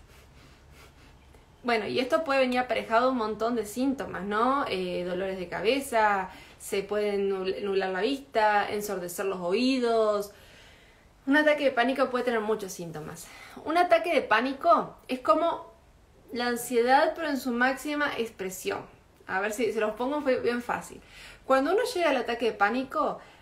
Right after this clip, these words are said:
es que el cuerpo ya no pudo contener toda esa ansiedad y la empezó a alargar a través de esos síntomas. Y la empezó a manifestar, a manifestar, a manifestar. Eh, y es feo,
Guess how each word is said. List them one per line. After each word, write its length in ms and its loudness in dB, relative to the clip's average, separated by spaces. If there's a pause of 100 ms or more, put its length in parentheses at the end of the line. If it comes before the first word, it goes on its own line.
es 160 -6
que 140 -10
el 120 -8
cuerpo 500 0
ya 200 -6
no 180 0
pudo 300 0
contener 560 -2
toda 220 2
esa 320 -4
ansiedad 680 0 (260)
y 80 -4
la 100 2
empezó 360 -2
a 160 -2
alargar 500 2
a 120 -4
través 340 -2
de 100 2
esos 240 -6
síntomas. 540 -8 (360)
Y 60 -6
la 80 0
empezó 280 -2
a 40 2
manifestar, 640 0
a 60 -2
manifestar, 580 -2
a 80 -4
manifestar. 800 -2 (960)
Eh, 480 -2 (640)
y 100 0
es 80 -4
feo, 340 6